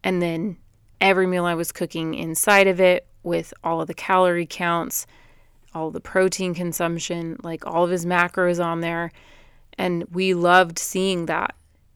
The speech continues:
And here's what happened. Although it was my brain power that was making this happen, throughout the course of that, I was able to start outsourcing that task and that responsibility to him, because I would say when he would come home,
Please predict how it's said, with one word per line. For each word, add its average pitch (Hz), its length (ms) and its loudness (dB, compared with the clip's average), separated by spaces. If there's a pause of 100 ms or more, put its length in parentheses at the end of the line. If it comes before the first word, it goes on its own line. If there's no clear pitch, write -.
(140)
And 165 160 -8
here's 165 300 -10
what 175 160 -2
happened. 180 640 0 (880)
Although 175 500 4
it 185 160 -2
was 170 160 -4
my 170 280 0
brain 196 300 0
power 170 280 0
that 170 80 0
was 160 120 -6
making 165 280 -6
this 165 160 -8
happen, 170 540 0 (500)
throughout 175 560 0
the 190 80 -8
course 208 380 2
of 170 120 -2
that, 170 300 0
I 175 100 -2
was 170 200 -2
able 170 320 -2
to 190 160 -6
start 165 440 -2 (120)
outsourcing 175 1000 -2
that 160 340 -2
task 170 560 -2
and 175 140 -6
that 160 200 -6
responsibility 170 920 -2
to 156 140 -10
him, 175 400 -4
because 170 300 -8
I 165 100 -4
would 160 160 -4
say 190 380 4
when 160 140 -4
he 160 120 -8
would 156 100 -10
come 170 200 -6
home, 196 360 2